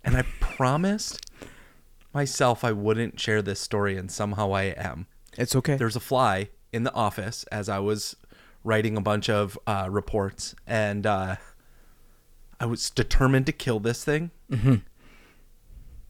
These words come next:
Speaker 1: And so I get up from the, the couch that I'm on, and I try to kill it on a desk, and I miss. I try to kill it on a wall, then I miss. And it finally, it lands on the bottom hem of my shirt.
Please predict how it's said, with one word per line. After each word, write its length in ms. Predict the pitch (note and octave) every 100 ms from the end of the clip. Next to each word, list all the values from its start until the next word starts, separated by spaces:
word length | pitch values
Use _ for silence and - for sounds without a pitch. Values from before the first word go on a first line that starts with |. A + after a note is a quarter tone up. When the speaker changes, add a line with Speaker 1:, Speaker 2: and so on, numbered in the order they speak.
| -
Speaker 1:
And 120 | -
so 120 | -
I 80 | A#2 -
get 160 | - C#3+
up 180 | E3 -
from 300 | D3+ D3 C3+ -
the, 280 | D3 C3+ A#2
the 120 | A2+
couch 340 | C3+ - B2+ -
that 160 | B2+
I'm 100 | A#2+
on, 280 | A#2 B2+ B2+ -
and 160 | B2 G#2+
I 60 |
try 240 | G#2+ - C3
to 20 |
kill 280 | - - D3+
it 60 | C3
on 100 | B2
a 60 |
desk, 280 | A#2 A#2+ -
and 120 | A2
I 20 | G2+
miss. 300 | G2+ - - - - - -
I 20 |
try 120 | -
to 80 | G#2 -
kill 180 | F#3+ D#3+
it 60 |
on 160 | C#3+ B2+
a 20 |
wall, 240 | B2 A#2
then 160 | A#2+ A2
I 60 | G#2
miss. 340 | G2 G2 - _ _ _ - - - - -
And 100 | A2+
it 80 | -
finally, 580 | - D#3+ G#3+ C3+ G#2 G#2 - _ -
it 180 | A#2+ -
lands 760 | A2 A#2+ E3 F#3+ B2 G#2+ G2+ -
on 180 | B2 A#2
the 100 | A2+ - -
bottom 400 | A#2 B2+ C#3 C3
hem 380 | G#2+ B2 B2
of 160 | A#2 A2
my 160 | G#2 G2
shirt. 320 | - G#2